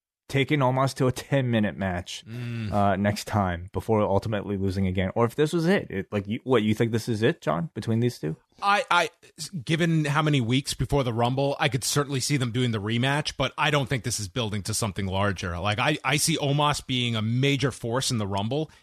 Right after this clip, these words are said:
Speaker 2: and I imagine
Speaker 1: Mm-hmm.
Speaker 2: he's going to, I am just, they have put so much into this guy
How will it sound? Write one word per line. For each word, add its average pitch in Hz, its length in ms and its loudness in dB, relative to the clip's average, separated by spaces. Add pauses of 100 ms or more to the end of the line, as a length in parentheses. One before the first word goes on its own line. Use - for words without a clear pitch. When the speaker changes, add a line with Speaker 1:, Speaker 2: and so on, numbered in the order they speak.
Speaker 2:
and 113 220 -10
I 160 140 0
imagine 156 420 2
Speaker 1:
Mm-hmm. 120 100 2
Speaker 2:
he's 175 140 2
going 156 240 2
to, 123 400 0 (300)
I 160 180 -2
am 143 320 -2 (340)
just, 240 320 0 (240)
they 202 280 2
have 160 180 0 (160)
put 156 200 -4
so 160 420 2
much 151 340 2
into 135 240 0
this 92 180 -4
guy 90 400 -6